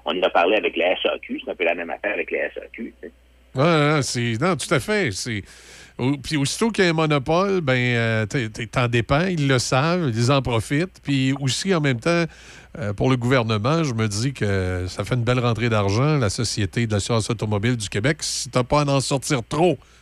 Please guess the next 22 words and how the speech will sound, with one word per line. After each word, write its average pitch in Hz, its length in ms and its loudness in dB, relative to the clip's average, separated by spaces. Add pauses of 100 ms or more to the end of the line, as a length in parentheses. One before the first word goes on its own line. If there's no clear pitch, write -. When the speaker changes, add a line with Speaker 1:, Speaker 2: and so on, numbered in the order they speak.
(160)
Speaker 2:
Donc, 113 180 0
rendons 143 340 2
pas 135 180 2
ça 170 140 0
facile. 131 440 -2 (1400)
Speaker 1:
C'est - 80 -6
ça. 247 140 4
Puis, 165 260 2
puis, - 240 -2
tu 302 100 -4
sais, 311 40 -6
tu - 220 -10
peux, 285 300 -2 (100)
euh, 135 240 0
l'autre, 311 260 -2
l'autre - 140 -6
problème 175 280 -2
du 143 100 -12
monopole, 117 540 -4 (120)
souvent, 214 180 -8 (100)
c'est 120 100 -10
que 143 120 -4